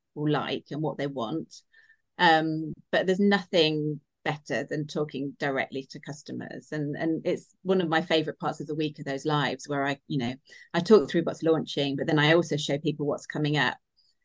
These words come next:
Um, so the bits that are coming up for March, um, we've got a nice strong, um, denim package that's kind of evolving. So, um, we've got, um, some barrel leg jeans. So we've, we've,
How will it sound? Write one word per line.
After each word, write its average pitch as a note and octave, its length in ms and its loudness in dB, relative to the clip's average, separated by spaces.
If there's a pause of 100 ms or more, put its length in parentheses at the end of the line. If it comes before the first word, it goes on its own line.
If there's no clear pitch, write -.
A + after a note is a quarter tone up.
Um, D#3+ 600 6
so - 260 4
the E3+ 120 2
bits A3 320 6
that - 160 4
are - 20 -20
coming F#3 320 2
up - 100 0 (100)
for F3+ 80 0
March, D#3+ 760 2
um, D3 460 0 (680)
we've F3 140 0
got - 140 0
a F#3 40 4
nice G3 220 6
strong, E3 480 4
um, D3+ 220 0
denim D3 340 2
package B2+ 460 -2
that's - 220 -4
kind D3+ 220 -2
of C#3+ 100 0
evolving. D3 720 2
So, D3+ 360 2 (500)
um, D3+ 440 2
we've D#3 220 0 (100)
got, D#3 340 4 (640)
um, D3+ 420 2 (120)
some D#3 180 -4
barrel F3 280 6
leg C#3+ 180 2
jeans. D#3+ 640 0
So F3 80 -6
we've, F3 220 -2
we've, E3+ 220 -2